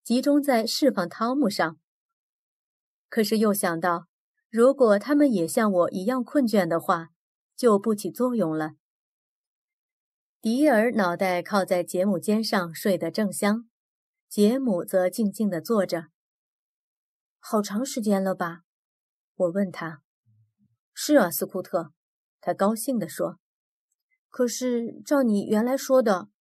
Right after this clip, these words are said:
只要五分钟就够了。”杰姆扬起了眉毛。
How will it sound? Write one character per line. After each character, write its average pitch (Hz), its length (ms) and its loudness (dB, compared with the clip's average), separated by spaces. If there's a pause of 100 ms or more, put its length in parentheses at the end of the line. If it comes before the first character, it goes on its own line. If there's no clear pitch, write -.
(140)
只 226 160 -4
要 311 160 4
五 202 160 -4
分 294 240 2
钟 359 180 -8
就 285 160 2
够 208 220 4
了。” 170 220 -2 (1600)
杰 208 320 2
姆 240 300 0
扬 190 280 -2
起 202 200 -4
了 170 120 -2
眉 165 200 -4
毛。 170 240 -6